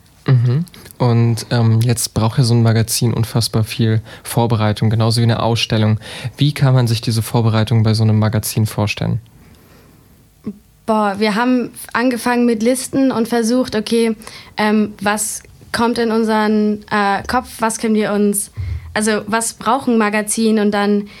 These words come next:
Speaker 2: war natürlich total wichtig der Grafikdesigner, der für das Layout und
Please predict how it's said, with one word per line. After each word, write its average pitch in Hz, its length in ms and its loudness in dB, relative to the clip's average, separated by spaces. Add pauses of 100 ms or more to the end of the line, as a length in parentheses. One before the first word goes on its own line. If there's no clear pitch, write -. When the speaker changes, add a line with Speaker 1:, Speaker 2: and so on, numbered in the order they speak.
(140)
Speaker 2:
war 226 220 0
natürlich 233 400 -2
total 233 400 -2
wichtig 226 420 -2
der 202 300 0
Grafikdesigner, 247 1040 -2
der 208 520 0
für 202 300 0
das 196 400 -6
Layout 233 600 0 (480)
und 202 540 0